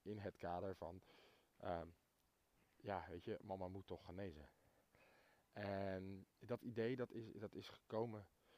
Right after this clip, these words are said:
vanuit, eh, ja, ik noem het even een, <laughs> een geloofsvriendje, om het zo maar even te zeggen. Ehm, en ik vind dat, eh, ik vind dat moeilijk. Ik heb daar moeite mee. Eh, dat weten ze allemaal ook.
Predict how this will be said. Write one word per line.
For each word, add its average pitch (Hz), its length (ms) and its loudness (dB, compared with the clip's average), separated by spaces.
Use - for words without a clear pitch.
vanuit, 104 600 0
eh, 95 340 -4
ja, 104 80 0
ik 95 80 -4
noem 117 180 -2
het 98 80 0
even 98 480 -2
een, 92 160 -6
<laughs> 98 360 -4
een 110 140 -4
geloofsvriendje, 117 920 2
om 107 60 -4
het 104 100 -8
zo 98 100 0
maar 95 100 -2
even 90 120 -2
te - 60 -18
zeggen. 98 300 -2
Ehm, 85 500 0
en 110 100 -2
ik 127 60 0
vind 165 140 2
dat, 120 200 2
eh, 82 480 -6
ik - 80 -2
vind 131 140 0
dat 117 100 -2
moeilijk. 101 240 2
Ik 87 80 -10
heb 107 100 4
daar 92 120 2
moeite 107 240 0
mee. 127 200 0
Eh, 92 200 0
dat 90 160 0
weten 95 240 -2
ze 110 80 4
allemaal 107 340 4
ook. 139 140 2